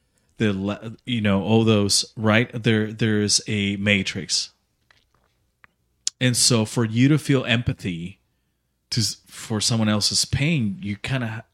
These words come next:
I feel like you have to vibrate, and notice that I use the word I feel,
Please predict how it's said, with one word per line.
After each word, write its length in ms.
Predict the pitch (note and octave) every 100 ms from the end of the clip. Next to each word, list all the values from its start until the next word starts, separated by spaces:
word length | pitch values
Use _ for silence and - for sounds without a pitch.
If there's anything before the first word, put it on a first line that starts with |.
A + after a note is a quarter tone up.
| _ _ -
I 80 | - _ _ _ _
feel 240 | - G2 A#2
like 200 | G2 F2
you 100 | F2
have 200 | F2+ -
to 80 | F2+
vibrate, 680 | F2+ E2+ F2+ E2 D#2+ -
and 240 | - F2+ F#2
notice 260 | F#2 F#2+
that 120 | F#2+ E2
I 20 |
use 240 | E2+ F2
the 60 | E2+
word 200 | D#2+ E2
I 100 | D#2+
feel, 220 | - F2